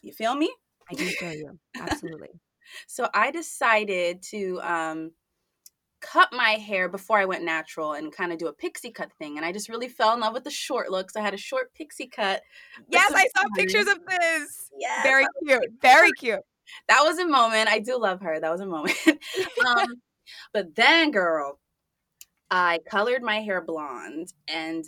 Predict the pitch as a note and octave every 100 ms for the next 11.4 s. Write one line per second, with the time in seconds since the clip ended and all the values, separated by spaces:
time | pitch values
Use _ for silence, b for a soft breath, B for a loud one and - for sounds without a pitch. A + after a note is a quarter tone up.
0 | - F#3 G3 G3 F3 E3 - G3 G#3+ A3
1 | A3 F#3+ - D#3+ C#3+ - - F#3 C4 G3
2 | E3 D#3 D3+ D3+ - - - D#3+ - F3+
3 | E3+ C#3 - G3+ C4+ D4 C#4 F#3 D#3+ F3
4 | F#3+ G3 - - - D3+ B2 - - _
5 | - F3 F3 F3 - _ - F3 - G3+
6 | G3+ A3+ A3 G#3+ - - _ - G#3 G#3
7 | - - - - G#3 - G#3 G#3 F3 E3+
8 | - b b b - C#4+ C#4+ C#4 C4 B3+
9 | A#3+ C#4 D4+ D4+ D#4 A3 G3+ F3+ F3 F3+
10 | E3+ E3+ E3 C#3+ - B B - - -
11 | F4 G3 A3 G#3+